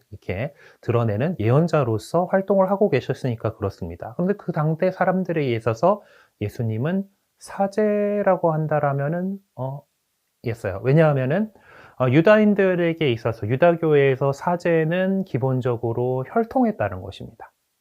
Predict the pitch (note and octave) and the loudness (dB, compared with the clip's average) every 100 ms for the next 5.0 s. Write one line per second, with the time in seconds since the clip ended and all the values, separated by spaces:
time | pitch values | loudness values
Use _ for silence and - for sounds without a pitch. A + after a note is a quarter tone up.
0 | _ _ _ _ _ _ A#2+ G2+ - _ | _ _ _ _ _ _ -8 -8 -14 _
1 | _ - D3+ F#3+ F#3 F3 D3+ A#2 - G3 | _ -4 0 4 4 6 4 2 4 2
2 | F3 - D#3 C#3 B2+ A#2+ A#2 A#2+ A#2+ A#2 | 2 -2 -2 0 0 -2 -4 -4 -4 -2
3 | F3 G3 G3+ _ - G3 F#3+ G3 F#3+ D3+ | 0 0 -4 _ -4 -2 2 0 0 0
4 | C#3+ C#3 B2+ G2 - A2+ G#2+ G#2 C#3+ | 0 0 -2 -4 -8 -8 -8 -8 -8